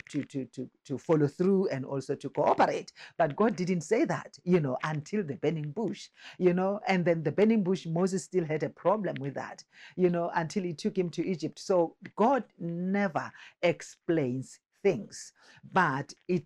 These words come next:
does happen most of the time, if not all, that every setback and disappointment carries an appointment with God.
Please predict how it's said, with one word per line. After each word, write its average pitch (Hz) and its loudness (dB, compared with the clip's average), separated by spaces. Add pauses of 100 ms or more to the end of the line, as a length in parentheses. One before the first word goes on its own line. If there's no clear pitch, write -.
(140)
does 220 4
happen 131 -4
most 202 4
of 220 -2
the 208 -2
time, 147 -10
if 151 -4
not 143 -6
all, 131 0 (360)
that 139 -2 (320)
every 214 2
setback 151 -2
and 139 -4
disappointment 131 -6 (220)
carries 160 -2 (260)
an 147 -2
appointment 131 -10 (140)
with 139 0 (220)
God. 110 2